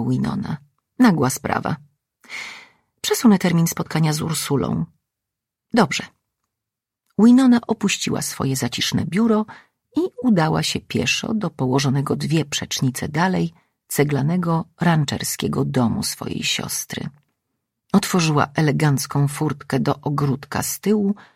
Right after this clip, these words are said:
i podeszła do drzwi pralni, żeby zapukać. Otwarcie drzwi zajęło Aurorze wieczność, a gdy w końcu to zrobiła, wyglądała na udręczoną. Na biodrach trzymała swoje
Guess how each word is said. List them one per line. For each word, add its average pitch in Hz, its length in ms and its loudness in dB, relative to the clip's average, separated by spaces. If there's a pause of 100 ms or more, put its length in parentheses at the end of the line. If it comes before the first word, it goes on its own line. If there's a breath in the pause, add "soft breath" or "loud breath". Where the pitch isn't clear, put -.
(180 loud breath)
i 294 100 0
podeszła 180 400 0
do 147 120 0
drzwi 143 280 -2
pralni, 110 560 0
żeby 139 360 -4
zapukać. - 960 -8 (1500 loud breath)
Otwarcie - 420 0
drzwi 285 240 -4
zajęło 208 500 0
Aurorze 160 460 0
wieczność, - 1120 -6
a 175 100 -2
gdy 139 160 -4
w - 80 -6
końcu - 280 -2
to 160 100 -4
zrobiła, 202 500 2 (440 soft breath)
wyglądała 156 680 2
na 143 240 0
udręczoną. - 1000 -4 (920)
Na 147 160 2
biodrach 196 440 0
trzymała 165 380 0
swoje 147 420 -2